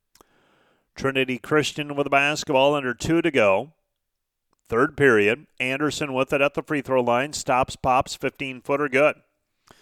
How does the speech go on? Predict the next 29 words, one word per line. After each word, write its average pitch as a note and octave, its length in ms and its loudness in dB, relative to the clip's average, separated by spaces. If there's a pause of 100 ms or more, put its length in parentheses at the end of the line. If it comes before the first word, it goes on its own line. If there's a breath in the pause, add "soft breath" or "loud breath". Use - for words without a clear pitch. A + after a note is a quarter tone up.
(360 soft breath)
Sedona C#3 420 0
Anderson D#3+ 540 -2
now D#3 240 0
with C#3 180 -2
nine. C#3+ 560 -4
She D3+ 240 -4
leads D3+ 480 -4
the C#3+ 120 -4
Trolls, D3 580 0
fifty-one D#3 600 -6
to E3+ 120 -8
twenty-eight. D3+ 800 -2
Right B2+ 240 -2
side C#3+ 280 0
Beckman, C3+ 460 0
ball B2 300 2
fake. C3 400 -2
Puts C#3+ 200 -4
up C#3+ 180 0
the B2+ 60 -8
pull-up C3+ 380 0
jumper, C#3 380 -2
missed B2+ 340 -6
it - 140 -14
short, D#3 360 2
no C3+ 200 -2
good. C#3 260 2
Rebound C#3+ 460 -4
Anderson. C#3+ 640 -2